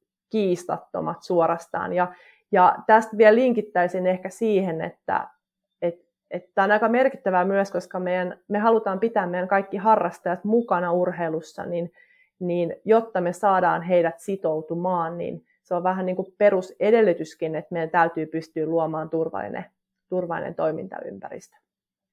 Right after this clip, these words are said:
Et, et kyllä, et maksimaalisen potentiaalin saavuttamiseksi, niin, niin kyllä varmasti semmoinen vähän, niinku, elinehto.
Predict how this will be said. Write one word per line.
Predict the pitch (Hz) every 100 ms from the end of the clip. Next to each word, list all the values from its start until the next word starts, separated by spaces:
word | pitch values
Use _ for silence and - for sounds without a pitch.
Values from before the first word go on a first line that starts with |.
| _ _ _ -
Et, | 196 - - _ -
et | 196 -
kyllä, | 254 247 233 - - _ _ _ _
et | 226 262
maksimaalisen | 311 - 277 226 208 196 196 185 185 - _ _ _
potentiaalin | 214 214 190 185 - 165 156 165 175 160 _
saavuttamiseksi, | - 190 175 165 - - - 185 - - -
niin, | - - _ _ 170
niin | 180 170
kyllä | 185 175
varmasti | 175 170 175 -
semmoinen | - 185 180 175
vähän, | 175
niinku, | 170 165
elinehto. | - 185 156 160 156 -